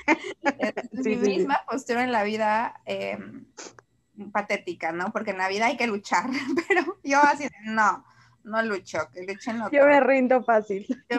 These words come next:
Speaker 1: me rindo fácil, es mi carácter, eh, <laughs> de perdedora en la vida. Entonces, em,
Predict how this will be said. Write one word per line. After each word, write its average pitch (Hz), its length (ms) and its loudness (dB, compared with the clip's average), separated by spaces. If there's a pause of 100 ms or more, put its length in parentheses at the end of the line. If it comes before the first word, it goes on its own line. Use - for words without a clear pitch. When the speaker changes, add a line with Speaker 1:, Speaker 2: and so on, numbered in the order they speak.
Speaker 1:
me 294 100 0
rindo 254 280 -4
fácil, 208 880 -6
es - 280 -12
mi 220 140 -8
carácter, 185 680 -6
eh, 101 720 -10 (760)
<laughs> 254 680 -8
de 190 80 -14
perdedora 202 840 0
en 220 100 -6
la 190 120 -6
vida. 220 500 -4
Entonces, 254 880 -2 (500)
em, 196 520 -6